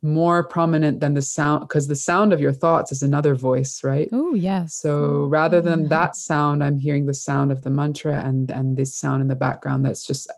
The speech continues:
Speaker 1: kinda acting like a cushion. <laughs> It's
Speaker 2: Nice.
Speaker 1: helping me stay
Speaker 2: <laughs>
Speaker 1: there.
Speaker 2: Little buffer there.
Speaker 1: <laughs> Yeah.
Speaker 2: That's nice.
Speaker 1: Yeah.
Speaker 2: Yeah. Your song, when you were talking about, like, that sattvic nature, um, Kaylee and Brad, like, that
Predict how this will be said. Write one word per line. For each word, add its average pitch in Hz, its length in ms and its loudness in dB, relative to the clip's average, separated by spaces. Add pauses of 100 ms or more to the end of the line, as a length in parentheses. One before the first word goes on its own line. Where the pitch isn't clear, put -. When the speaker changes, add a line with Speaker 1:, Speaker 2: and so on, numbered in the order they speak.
Speaker 1:
kinda 135 240 -2
acting 135 320 -2
like - 180 -2
a 135 40 -16
cushion. - 600 -2
<laughs> - 40 -6
It's 226 180 2
Speaker 2:
Nice. 185 140 -2
Speaker 1:
helping 220 340 2
me 269 420 8 (180)
stay 180 300 6
Speaker 2:
<laughs> - 20 6
Speaker 1:
there. 170 220 6
Speaker 2:
Little 269 280 2
buffer 226 260 2
there. 277 680 0
Speaker 1:
<laughs> - 60 -10
Yeah. 254 380 4
Speaker 2:
That's - 280 -2
nice. 190 180 -4 (640)
Speaker 1:
Yeah. 170 300 0
Speaker 2:
Yeah. 156 400 -4
Your 247 180 -2
song, 226 340 0
when 220 120 0
you 220 80 0
were 208 40 -2
talking 202 260 0
about, 185 180 0
like, 175 160 -2
that 180 200 -2
sattvic 180 380 -4
nature, 180 500 -2 (460)
um, - 340 -2 (640)
Kaylee 208 340 -2
and 185 120 0
Brad, 180 420 -2
like, 175 300 -4
that - 360 -2